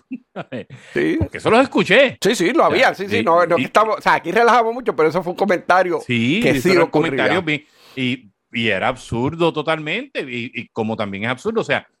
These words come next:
Speaker 1: no es lo mismo la marihuana que la cocaína o la heroína. Eso es una realidad. Em, mire, yo, que también, igual que Contreras, nunca he probado la marihuana. De hecho,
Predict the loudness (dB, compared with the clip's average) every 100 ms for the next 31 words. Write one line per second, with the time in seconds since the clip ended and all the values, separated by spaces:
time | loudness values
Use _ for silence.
0 | -10 -4 -2 -2 -4 -4 -4 -4 -6 -6
1 | -6 -6 -10 -12 -10 -10 -14 -20 -20 -12
2 | -10 -8 -6 -6 -6 -10 -10 -8 -6 -8
3 | _ _ -12 -10 -14 -14 -10 -10 -10 _
4 | -16 -6 -4 -4 -6 -10 -8 -10 _ _
5 | _ _ _ _ _ -6 -4 -4 -6 -4
6 | -2 -2 -2 -2 -2 -2 -8 _ _ _
7 | -20 _ _ -10 -6 -4 -4 -4 -2 -4
8 | -4 -8 -8 -8 -6 -6 -6 -6 -6 -4
9 | -4 -4 -6 -8 -8 -12 -14 -20 _ _
10 | _ _ -6 -4 -4 -6